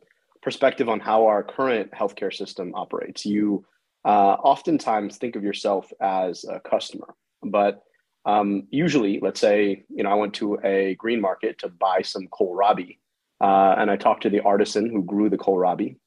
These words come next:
I might negotiate a price for that kohlrabi. And then once we've agreed on a price, I hand over a certain payment in tender. They give me a certain amount of kohlrabi, and that's a usual customer experience. In American healthcare,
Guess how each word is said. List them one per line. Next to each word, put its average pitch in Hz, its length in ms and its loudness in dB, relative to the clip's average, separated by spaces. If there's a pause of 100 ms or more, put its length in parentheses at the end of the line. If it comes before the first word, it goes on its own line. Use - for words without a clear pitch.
(140)
I 101 100 2
might 101 240 4
negotiate 107 480 2
a 92 60 0
price - 380 2
for - 180 -2
that 92 140 -2
kohlrabi. 92 500 -2 (420)
And 110 100 2
then 113 120 2
once 131 180 2
we've 160 160 0
agreed 147 180 4
on 143 80 4
a 139 40 0
price, 147 500 4
I 120 160 4
hand 120 240 -2
over 104 460 -4
a 101 60 -8
certain 95 340 -8
payment 104 400 -4
in 92 120 -8
tender. 117 380 -4 (340)
They 107 180 2
give 107 160 2
me 107 100 2
a 98 60 2
certain 101 280 -4
amount 98 200 -2
of - 40 -16
kohlrabi, 135 560 2 (300)
and 101 280 0
that's 104 240 0
a 104 40 -2
usual 101 360 -2
customer 90 440 -6
experience. - 520 -8 (640)
In 120 120 4
American 143 360 4
healthcare, 95 640 0